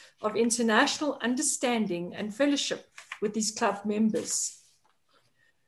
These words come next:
Though Rotary had only reached the Balkans a few years earlier, the enthu-, enthusiasm for Rotary can easily be seen in the responses received back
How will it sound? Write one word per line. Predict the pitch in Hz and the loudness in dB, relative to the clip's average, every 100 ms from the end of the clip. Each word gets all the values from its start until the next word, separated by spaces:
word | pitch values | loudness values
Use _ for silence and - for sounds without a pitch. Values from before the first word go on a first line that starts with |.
| _ | _
Though | 254 311 | 6 8
Rotary | 349 233 262 - 196 226 262 | 10 10 8 4 0 0 0
had | 226 208 | -2 2
only | 233 262 285 233 | 2 6 4 4
reached | 214 220 - | 0 0 -2
the | 220 | 2
Balkans | 202 220 233 233 220 208 | 4 4 2 0 2 2
a | |
few | 220 - 254 | -2 0 0
years | 262 220 214 208 - | 2 6 6 4 0
earlier, | 277 302 196 - - - - - _ | 2 2 0 -2 -6 -12 -16 -20 _
the | 247 254 | 0 0
enthu-, | 254 - 311 302 - | -2 4 4 4 0
enthusiasm | 247 247 320 339 359 311 294 226 190 196 190 | -2 0 6 8 8 6 4 2 0 -2 -2
for | - 214 | 2 4
Rotary | 208 220 220 180 - - | 4 2 0 -8 -10 -6
can | 254 247 - | -4 -4 -4
easily | 269 269 277 247 262 | 0 4 4 2 -4
be | 254 240 | 0 0
seen | 226 - 277 247 190 | 0 0 2 0 0
in | 185 214 | 0 0
the | 196 | 0
responses | 208 - - 208 220 - 190 180 | -2 -2 0 0 0 -2 -4 -4
received | 202 196 - 208 196 - | -2 -2 0 -2 -6 0
back | 196 196 - | 2 2 -6